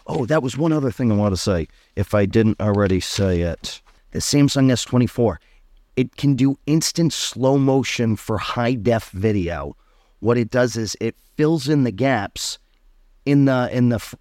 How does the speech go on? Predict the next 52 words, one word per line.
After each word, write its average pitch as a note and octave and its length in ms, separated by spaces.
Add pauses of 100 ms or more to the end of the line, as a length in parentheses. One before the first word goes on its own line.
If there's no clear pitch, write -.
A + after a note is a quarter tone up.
(140)
between C#3 380
the A#2+ 60
frames. F2+ 540
So B2 140
if G#2+ 100
it's A#2 140
missing C#3 240
a B2+ 40
frame, C3+ 300
it'll B2+ 220
fill D3+ 320
those A#2+ 280
gaps A#2 440
in. G2+ 260 (320)
So B2 300
it G#2+ 80
looks C3 260
like B2+ 160
a B2 80 (300)
perfect C3+ 500
slow B2 440
motion B2+ 440
video A2+ 380
in G#2 60
high A2 240
def. G#2 360
And F#2 180
all A2+ 140
you B2 140
have A#2+ 100
to A2 100
do, A#2+ 220
I G2+ 60
believe, G2+ 360
is G2+ 140
just - 240 (300)
hold A#2 340
it C3+ 160
down. D#2+ 500 (200)
That B2 180
S D3 180
twenty-four, A#2 560
I G2+ 80
think D#3+ 160
I C3 40
might A#2 160
have A2 100
to G#2+ 80
go A2 160
to G#2 60
the, E2+ 200
uh, F2 160